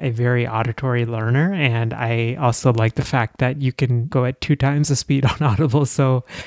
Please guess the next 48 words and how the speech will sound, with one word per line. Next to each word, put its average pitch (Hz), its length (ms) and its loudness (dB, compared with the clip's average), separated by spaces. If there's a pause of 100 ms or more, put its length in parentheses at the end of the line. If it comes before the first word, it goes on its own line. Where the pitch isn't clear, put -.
(140)
you 143 120 2
can, 127 220 0
uh, 127 160 2
get 131 300 0
quite 139 200 2
a 131 40 4
bit 135 180 2
of 127 280 0
reading 139 500 2
done 127 320 2 (200)
fairly 139 380 2
fast. 113 420 -6
So 131 300 -2 (360)
if - 60 -10
you 175 80 4
guys 180 220 4
are, 165 400 2
if 139 100 2
you 160 80 4
guys 156 120 2
are 131 60 4
curious, 131 520 2
you 131 80 2
can 135 100 2
always 135 240 2
check - 240 -4
out 120 140 0
the 120 100 -6
Selling 120 360 2
the 117 80 -2
Couch 113 480 -6
resource 117 440 -4
page, 113 320 -4
which 120 180 -2
is 120 120 0
over 123 220 2
at 113 80 2
sellingthecouch 120 920 0 (320)
dot 120 220 0
com 120 280 2
forward 117 280 2
slash 117 340 0
resources, 127 720 2
just - 240 -2
to 131 60 0
learn 120 380 2
the 117 60 0
books, 113 420 -2